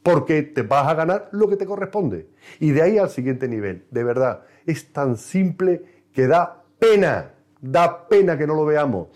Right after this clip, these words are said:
Por eso es tan importante s-, llevarlo del cerebro al corazón. Y los dos trabajando en equipo, cerebro y corazón, eres imbatible, eres totalmente imbatible. Yo ya para, para terminar esta parte, me gustaría dejarte con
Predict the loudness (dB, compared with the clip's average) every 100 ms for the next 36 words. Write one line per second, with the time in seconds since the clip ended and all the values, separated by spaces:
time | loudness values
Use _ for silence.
0 | -20 -8 0 0 0 0 0 0 -2 0
1 | -2 0 -2 -4 -20 -20 -12 -6 2 4
2 | 4 4 2 0 0 0 2 2 0 -2
3 | -6 -4 -2 -2 -2 -2 -6 -6 -14 -12
4 | -2 2 4 4 2 2 0 0 -2 -2
5 | 0 0 -2 -2 -2 -2 0 2 0 0
6 | -2 0 -2 -2 -10 _ _ -2 2 0
7 | -2 -14 -4 -2 0 -2 0 0 0 -2
8 | -4 -10 -14 _ _ -4 -2 -2 -4 -4
9 | -2 -4 -4 -6 -8 -10 -14 -18 _ -20
10 | -20 -20 -4 2 4 4 4 2 2 2
11 | 2 2 2 0 0 -2 -2 -4 -2 -2
12 | 0 -2 -2 -2 -2 0 -2 -4 -12 _
13 | _ _ _ _ _ _ _ _ -20 -6
14 | -2 0 -2 -2 0 0 0 -4 -4 -8
15 | -4 -6 -6